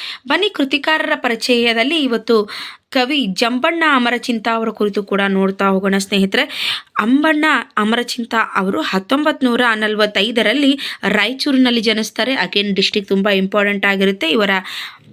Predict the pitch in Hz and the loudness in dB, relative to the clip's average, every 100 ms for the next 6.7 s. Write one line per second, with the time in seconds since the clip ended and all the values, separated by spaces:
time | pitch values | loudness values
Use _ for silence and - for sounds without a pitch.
0 | - - 254 269 311 320 339 339 294 302 | -20 -6 -2 0 0 0 0 2 0 0
1 | - - - 277 294 330 311 302 302 294 | -4 -12 -4 2 2 2 0 0 0 4
2 | 269 254 320 508 _ _ 208 202 196 196 | 4 6 4 0 _ _ 2 4 4 2
3 | 185 185 185 190 214 190 190 196 254 285 | 2 2 2 2 2 2 2 2 0 -2
4 | 320 302 269 269 254 247 240 240 240 220 | -2 0 0 2 4 4 2 0 2 2
5 | 185 202 247 302 294 269 220 233 226 226 | 2 0 0 0 0 0 2 2 2 2
6 | 220 220 214 220 208 208 | 2 2 4 4 2 2